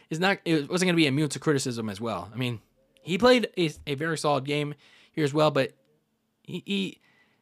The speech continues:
he wasn't gonna be immune to this criticism. So anyway, um, th-, this defense,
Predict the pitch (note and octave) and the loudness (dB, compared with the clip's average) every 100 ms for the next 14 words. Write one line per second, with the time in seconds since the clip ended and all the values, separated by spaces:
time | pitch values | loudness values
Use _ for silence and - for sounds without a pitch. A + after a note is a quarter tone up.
0 | _ _ _ _ _ F#3 G#3 G#3 F3+ C#3 | _ _ _ _ _ 0 2 2 2 2
1 | C#3 C3 B2 G#2 - G2 F#2+ E2 - - | 0 -4 -4 -6 -6 -8 -10 -16 -20 -20
2 | _ _ _ _ _ _ _ _ - A3 | _ _ _ _ _ _ _ _ -2 2
3 | A#3 F3+ D3 _ - D#3+ D#3+ D#3+ D3+ - | 4 2 0 _ -2 2 4 4 0 -6
4 | - - - C3+ E3 F3 F#3 D#3+ D3 B2 | -20 -20 -10 -4 -2 0 -2 -2 -4 -4
5 | F#2+ - | -6 -10